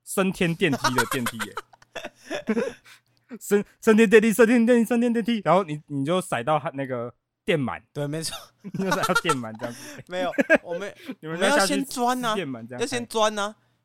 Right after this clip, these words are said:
Speaker 2: 没有这个
Speaker 1: 哎。哎，钻出一个洞。
Speaker 2: 哦，那时候我忘记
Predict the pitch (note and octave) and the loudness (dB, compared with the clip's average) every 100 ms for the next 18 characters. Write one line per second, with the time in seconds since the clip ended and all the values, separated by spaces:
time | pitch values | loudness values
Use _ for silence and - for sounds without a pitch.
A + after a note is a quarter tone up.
0 | _ - A#3+ A3+ G#3+ A3 F#3+ E3+ - _ | _ -6 -2 0 -2 -2 0 0 -4 _
1 | _ _ _ G#2 G2+ B2 A#2+ A#2+ C3+ A#2+ | _ _ _ -16 -10 -8 -6 -6 -8 -6
2 | C3+ G#2+ - _ - G3 E3+ - C#3+ D#3+ | -6 -8 -12 _ -12 -8 -8 -8 -4 -2
3 | E3+ D3+ D#3 | -4 -10 -16